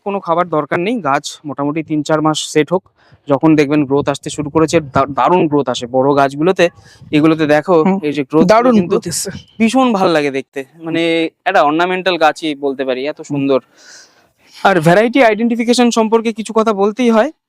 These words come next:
Speaker 1: যেমন দেখো, এটা হচ্ছে একটা স্কারলেট জাবটিকা বা একটা লিফ এখান থেকে আমি নিয়ে নিচ্ছি, আর এখান থেকে একটা রেড হাইব্রিডের একটা পাতা নিয়ে নিচ্ছি, একটা বড় দেখেই নিই। আর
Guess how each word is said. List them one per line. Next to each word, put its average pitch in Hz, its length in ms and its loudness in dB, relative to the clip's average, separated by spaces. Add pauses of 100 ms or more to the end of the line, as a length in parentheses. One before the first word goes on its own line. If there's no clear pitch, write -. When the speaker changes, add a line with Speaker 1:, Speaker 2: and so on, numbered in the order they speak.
(260)
Speaker 1:
যেমন 208 400 0 (200)
দেখো, 175 300 0
এটা 185 260 0
হচ্ছে 202 160 -2
একটা 214 120 -2
স্কারলেট 165 420 -2
জাবটিকা 151 420 -4
বা 208 120 -2
একটা 165 420 -4 (160)
লিফ 143 300 -6
এখান 135 220 -12
থেকে 135 160 -6
আমি 135 140 -2
নিয়ে 135 160 2
নিচ্ছি, 143 300 -4 (580)
আর 120 260 2
এখান 160 260 -2
থেকে 170 140 0
একটা 190 360 0 (640)
রেড 151 180 2
হাইব্রিডের 147 360 0
একটা 139 200 -2
পাতা 123 280 -6
নিয়ে 113 180 -4
নিচ্ছি, 104 300 -10 (1300)
একটা 139 120 0
বড় 120 240 6
দেখেই 120 240 -2
নিই। 104 140 -18 (2250)
আর 120 340 2